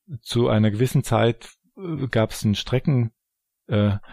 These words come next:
Betrieb ein, also eine Einstellung von Stecken-, Streckenbetrieb so zwischen drei und, also zwischen zwei und vier Uhr fuhr nicht. Und da hab ich mir,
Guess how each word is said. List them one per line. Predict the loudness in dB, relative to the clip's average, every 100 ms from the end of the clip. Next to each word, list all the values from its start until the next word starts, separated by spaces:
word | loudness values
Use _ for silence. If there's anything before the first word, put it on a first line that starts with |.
| -8
Betrieb | -6 -2 0 0 -2
ein, | 0 2 2 0
also | 0
eine | 2 2
Einstellung | 2 2 2 2
von | 0
Stecken-, | -2 -2 -2 -2
Streckenbetrieb | -4 -6 -2 -2 -2 -4
so | -4
zwischen | -2 -2 0 2 0 -6 -8
drei | -2 2 4 4 2
und, | 0 -2 -2 -18 -6
also | -4 -2
zwischen | 0 0
zwei | 0 2 4 4
und | 2
vier | 2 0
Uhr | 0 0 0 -2
fuhr | -6 0 4
nicht. | 4 2 -4 _ _ _ _ _ _
Und | 0
da | 2
hab | 2
ich | 0 2
mir, | 2 4 4